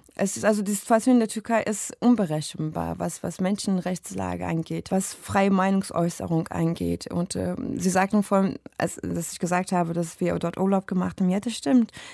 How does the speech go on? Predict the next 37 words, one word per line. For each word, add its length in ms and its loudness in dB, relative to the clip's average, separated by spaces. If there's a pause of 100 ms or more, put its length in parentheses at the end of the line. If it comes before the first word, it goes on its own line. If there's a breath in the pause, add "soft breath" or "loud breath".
(120 loud breath)
Aber 180 0
ich 100 -2
habe 120 -2
das 160 -2
Gefühl, 320 -2
wenn 120 6
man 200 4
Urlaub 360 4
macht 360 -2
und 160 0
einfach 320 -2
nur 140 0
die 80 -2
Familie 500 6
besucht, 500 -2 (500 loud breath)
also 260 0
muss 360 4
man 160 6
nicht 100 0
unbedingt 300 4
mit 140 0
sowas 500 -4
rechnen, 460 2
aber 220 0
wenn 100 4
man 120 4
sich 140 -4
dann 160 -2
doch 160 -4
politisch 460 -2
einsetzt, 520 -2
dann 280 -2
sieht 200 0
man 140 4
ja, 140 2
was 100 -6
passiert. 560 -10